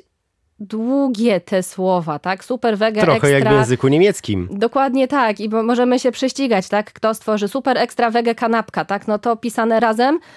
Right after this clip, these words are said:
Speaker 1: no już trochę powoduje taki galimatias w głowie, że no ciężko na tym, e, ciężko nad tym, e, nadążyć.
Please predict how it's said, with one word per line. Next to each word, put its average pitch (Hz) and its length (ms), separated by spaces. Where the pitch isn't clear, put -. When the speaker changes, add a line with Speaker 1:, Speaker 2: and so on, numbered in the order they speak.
Speaker 1:
no 254 140
już 269 260
trochę 302 280
powoduje 277 540
taki 269 360
galimatias 254 600
w 220 40
głowie, 254 320
że 240 80
no 240 120
ciężko 269 360
na 240 140
tym, 233 360
e, 214 320
ciężko 247 280
nad 226 220
tym, 220 340
e, 214 160
nadążyć. 208 540